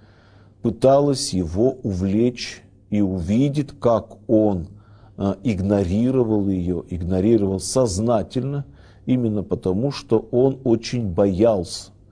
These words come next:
действия этой благодати, боялся, что она заставит его изменить свою жизнь. Таким образом, и возбуждение совести, и возбуждение разума, и возбуждение сердца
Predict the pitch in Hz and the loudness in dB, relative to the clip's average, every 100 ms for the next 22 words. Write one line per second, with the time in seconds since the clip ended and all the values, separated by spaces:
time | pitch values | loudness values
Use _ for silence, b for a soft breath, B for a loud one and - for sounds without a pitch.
0 | b b - 82 104 87 - 85 - 82 | b b -10 -2 0 0 -2 -4 -4 -6
1 | 87 85 90 85 113 131 95 98 101 90 | -6 -4 -4 2 2 2 -2 0 2 2
2 | 104 104 101 - 139 - b b b - | 2 2 0 -4 -8 -10 b b b -20
3 | - 110 104 104 104 95 101 - 123 127 | -2 0 2 0 0 0 -2 0 2 4
4 | 131 123 - 98 104 127 - 110 98 123 | 2 -2 -2 0 2 0 0 -6 -2 0
5 | 135 135 143 98 - - - b b b | 0 0 0 -2 -8 -20 -20 b b b
6 | - 95 92 87 80 - - - - - | -10 -2 -2 -2 -6 -10 -14 -18 -20 -20
7 | b b b - - 120 156 147 147 123 | b b b -16 -4 0 0 4 4 6
8 | 139 123 - B - 139 151 123 143 123 | 4 2 -6 B 2 4 4 4 2 2
9 | 110 160 151 143 127 - 151 139 120 - | 6 6 6 2 0 2 2 4 0 -4
10 | - 98 95 87 87 92 85 117 147 143 | -2 -2 0 -2 -4 -4 0 4 4 4
11 | 135 117 123 135 127 107 90 87 85 87 | 2 4 4 4 2 0 -2 -2 -4 -4
12 | 85 90 80 113 139 139 131 - 127 131 | -4 -6 0 2 2 2 -2 -2 2 2
13 | 110 - - | 2 -4 -10